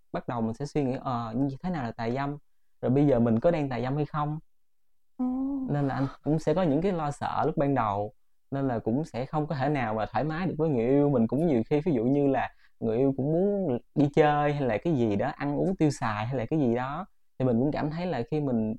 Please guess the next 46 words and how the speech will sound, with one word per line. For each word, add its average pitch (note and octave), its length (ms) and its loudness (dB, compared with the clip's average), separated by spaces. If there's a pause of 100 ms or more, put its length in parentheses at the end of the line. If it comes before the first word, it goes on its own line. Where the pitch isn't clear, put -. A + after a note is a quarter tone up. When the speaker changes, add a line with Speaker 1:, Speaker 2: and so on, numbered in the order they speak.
(760)
Speaker 1:
mình A#2 340 6
dành A2+ 260 4
cái E3 100 0
thời C3 200 -2
gian C#3 200 2
cho D3 60 2
những B2 140 2
cái E3 120 2
chuyện A#2 200 2
đó F3+ 400 -4 (560)
thì A#2 200 2
là A2 180 0 (160)
nó E3 180 -4
có F3+ 140 -4
đang, C3+ 420 -2
ờ, C3 240 -8 (560)
giống E3+ 140 0
như D#3+ 100 -2
là B2 100 -4
mình G#2+ 220 -4
có - 60 -4
đang C3 180 -4
lãng C3 160 -4
phí E3 160 -2
hay F#3 160 -2
không, C3+ 400 -6
kiểu C3 100 0
như D3+ 120 -2
vậy. A#2 300 -10 (880)
Speaker 2:
Ừ. C#4+ 80 -6 (640)
Ra C4 280 -2 (100)
khi C#4 80 0
mà B3 120 2
nói B3 220 -2
tới F#4 160 -6
tình A#3+ 120 2
yêu C#4 300 0
á, D#4+ 120 -6 (100)
thì A3+ 140 -6
em C4+ 240 0 (100)
thường A3 240 -2
nghĩ G#3+ 180 -6 (100)
tới D4+ 340 -4
là C4 280 -4 (600)
cả - 120 -8
hai C#4 280 0